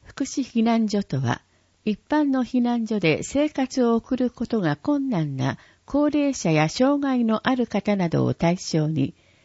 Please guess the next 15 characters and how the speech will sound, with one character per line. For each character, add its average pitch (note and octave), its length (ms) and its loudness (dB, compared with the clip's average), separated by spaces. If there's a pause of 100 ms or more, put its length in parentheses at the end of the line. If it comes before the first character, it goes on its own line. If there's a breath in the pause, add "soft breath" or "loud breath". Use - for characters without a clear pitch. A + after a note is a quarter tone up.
(180 soft breath)
開 C4+ 180 2
設 - 320 -6
さ G#3 180 0
れ F#3+ 140 2
る D#3+ 280 2
避 G3+ 220 -6
難 C4 240 0
所 B3 140 0
の D3+ 120 0
こ A#2+ 140 -6
と B2+ 160 0
で A#2 120 -2
す。 - 240 -12 (1040)
現 C4 300 0
在、 D#3 300 -2